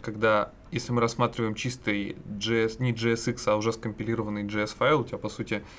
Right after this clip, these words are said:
у тебя там просто будет лежать метод. Тут проблема-то в другом. То, что у тебя метод рендер, он каждый раз при вызове, каждый раз будет, да, с-, с-, как бы с-, получается, пое-, появляются ещё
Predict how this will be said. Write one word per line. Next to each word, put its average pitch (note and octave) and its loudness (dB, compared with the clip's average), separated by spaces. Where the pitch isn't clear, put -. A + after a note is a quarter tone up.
у - -16
тебя A2 2
там A2 0
просто B2 2
будет A#2+ 0
лежать A#2+ 2
метод. A#2 -4
Тут A#2+ -4
проблема-то C3 4
в A#2+ -6
другом. C3+ 4
То, A2+ 0
что - -2
у - 4
тебя A#2+ 4
метод A#2+ 0
рендер, C#3+ 4
он A2+ 0
каждый A#2 2
раз B2 4
при A2 -2
вызове, B2 2
каждый A2+ 4
раз C3 8
будет, A#2+ -2
да, A#2+ 6
с-, A2 -4
с-, - -12
как A2+ 2
бы A2 -2
с-, - -6
получается, A2+ 2
пое-, B2+ 6
появляются C3+ 2
ещё B2+ 4